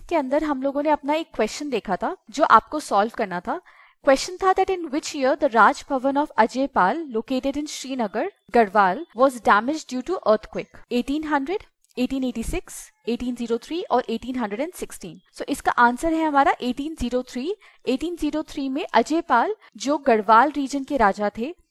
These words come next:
श्रीनगर में, उनका जो राजभवन था वो डैमेज हुआ था अर्थक्वेक की वजह से। ये आंसर आपको ध्यान रखना है। अपने इस सीरीज के पहले क्वेश्चन की तरफ बढ़ते हैं। The Battle of तलीकोटा, जो बैटल था तलीकोटा का, वो किन के बीच में लड़ा गया था?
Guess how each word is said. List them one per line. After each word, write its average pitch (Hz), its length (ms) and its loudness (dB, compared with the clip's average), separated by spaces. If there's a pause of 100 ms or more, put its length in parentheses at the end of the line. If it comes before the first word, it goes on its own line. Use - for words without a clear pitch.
(180)
श्रीनगर 240 520 -2
में, 285 160 -10 (400)
उनका 285 400 2
जो 339 200 -4
राजभवन 254 680 6
था 269 100 4
वो 262 240 0
डैमेज 220 360 2
हुआ 214 180 0
था 285 160 -2
अर्थक्वेक 226 520 0
की 220 100 -6
वजह 180 240 -6
से। - 180 -14 (220)
ये 262 100 0
आंसर 240 420 -2
आपको 339 320 -4 (120)
ध्यान 202 280 -2
रखना 175 220 -16
है। 175 120 -16 (180)
अपने 302 260 2 (220)
इस 339 120 0
सीरीज 320 300 -2
के 349 100 -4
पहले 269 320 0
क्वेश्चन 294 340 -4
की 311 80 -6
तरफ 294 200 0
बढ़ते 254 280 0
हैं। 330 140 -4 (100)
The 247 140 2
Battle 247 340 6
of 370 80 -4 (120)
तलीकोटा, 247 600 2 (260)
जो 302 100 0
बैटल 254 460 4
था 359 80 0
तलीकोटा 285 580 2
का, 359 200 -4 (140)
वो 339 100 -2 (120)
किन 349 200 -6
के 392 140 2
बीच 262 240 -8
में 262 100 -2
लड़ा 196 200 4
गया 175 180 -2
था? 170 200 -12